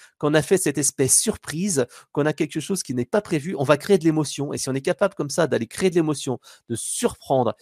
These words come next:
et d'offrir quelque chose qui va vraiment, euh, apporter de la valeur, les gens disent que c'est un véritable effet waouh. Donc, notez bien que cet effet waouh, euh, sur la visio fonctionne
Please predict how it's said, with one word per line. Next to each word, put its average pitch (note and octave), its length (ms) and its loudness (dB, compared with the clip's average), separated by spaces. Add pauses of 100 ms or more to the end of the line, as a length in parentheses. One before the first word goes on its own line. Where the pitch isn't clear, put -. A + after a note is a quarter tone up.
(160)
et A#2 80 -6
d'offrir C#3+ 300 -2
quelque D#3 200 -4
chose D#3 220 -4
qui - 120 -14
va B2 140 2
vraiment, C3+ 400 2
euh, G#2+ 100 0 (160)
apporter D#3 360 -2
de D3 60 -2
la C#3 60 4
valeur, C3+ 360 4
les C3+ 120 0
gens D#3+ 220 0
disent D#3+ 240 -6
que C3 140 -8
c'est B2 120 -6
un A2+ 60 -2
véritable B2+ 340 -4
effet A#2 180 -6
waouh. A2 200 -10 (300)
Donc, C3 140 0
notez F#3+ 260 4
bien G#3+ 180 0
que B2+ 180 -4 (200)
cet D#3+ 220 -4
effet E3 200 2
waouh, D3+ 320 4 (120)
euh, B2+ 120 4 (300)
sur - 180 -2
la C3+ 80 4
visio E3 400 -4 (100)
fonctionne A#3 600 -2